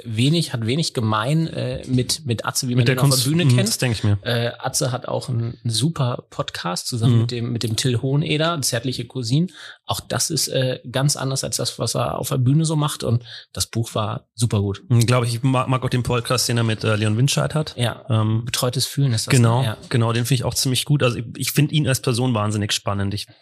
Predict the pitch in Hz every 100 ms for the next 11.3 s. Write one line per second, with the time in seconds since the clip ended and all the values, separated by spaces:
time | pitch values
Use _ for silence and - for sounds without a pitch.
0 | - 110 101 98 104 107 104 113 - 139
1 | 123 127 - - - - - 127 120 117
2 | 120 - - 123 - - 113 113 113 110
3 | - - - 110 107 147 143 113 104 110
4 | - - _ _ - _ - 101 101 107
5 | 117 147 147 - 135 135 123 120 107 107
6 | 113 - - - - _ _ - 135 127
7 | - 135 - 120 113 117 120 110 117 -
8 | 107 117 104 104 107 101 107 110 107 107
9 | 107 113 113 98 - 98 87 98 - -
10 | - - 107 113 - 117 120 156 156 -
11 | 190 -